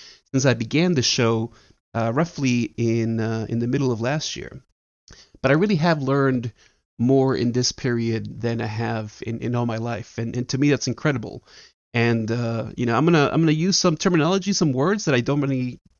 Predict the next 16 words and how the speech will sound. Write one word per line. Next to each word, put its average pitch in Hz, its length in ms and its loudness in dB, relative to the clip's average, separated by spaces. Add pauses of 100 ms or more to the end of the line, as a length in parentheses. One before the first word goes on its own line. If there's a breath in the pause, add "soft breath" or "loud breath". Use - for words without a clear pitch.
(260)
don't 131 240 0
use 143 380 -2
on 139 100 0
the 123 60 -2
podcast, 190 680 -6 (460 loud breath)
but 127 120 4
I 135 100 6
feel 165 420 2
confident 160 540 0
enough 113 600 -4 (100)
in, 117 340 0
in 127 180 -2
using 170 320 2
these 123 180 -2
words 117 380 -2
now 117 340 -4